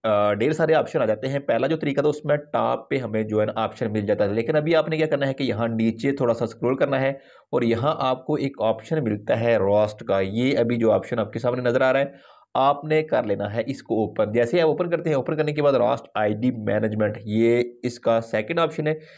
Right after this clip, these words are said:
इस पे अगर आप क्लिक करते हो तो आपके सामने वो नंबर आ जाएगा। ये देखिए अभी आपके सामने आ रहा है,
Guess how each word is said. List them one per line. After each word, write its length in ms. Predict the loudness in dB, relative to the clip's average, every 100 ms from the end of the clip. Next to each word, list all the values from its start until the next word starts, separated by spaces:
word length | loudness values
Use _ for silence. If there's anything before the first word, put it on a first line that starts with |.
| -20 _
इस 200 | -2 -2 -2
पे 100 | 2
अगर 220 | 2 4
आप 200 | 2 0 -2
क्लिक 200 | -4 -2
करते 260 | -2 -2 -4
हो 100 | -2
तो 100 | -2
आपके 600 | -2 -2 -2 -6 -4 -4
सामने 640 | -4 -4 -2 -2 -2 -2
वो 440 | -2 0 2 2 0
नंबर 480 | -2 -4 -2 0
आ 240 | 0 0 0
जाएगा। 280 | 0 0 0
ये 120 | 0
देखिए 220 | 0 -2
अभी 100 | -2
आपके 160 | -2 -2
सामने 340 | -2 -2 -2
आ 100 | 0
रहा 120 | 2
है, 120 | 2